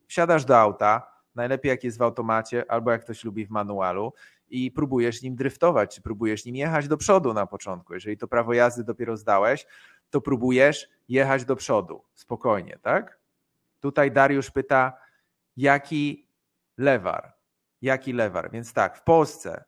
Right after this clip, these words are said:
lewar, tysiąc złotych, które masz na koncie,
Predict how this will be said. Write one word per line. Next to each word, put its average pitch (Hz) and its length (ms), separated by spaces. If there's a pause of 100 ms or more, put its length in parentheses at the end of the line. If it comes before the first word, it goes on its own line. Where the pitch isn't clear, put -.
lewar, 117 500 (920)
tysiąc 156 380
złotych, 143 380
które 135 240
masz 127 240
na 123 120
koncie, 123 640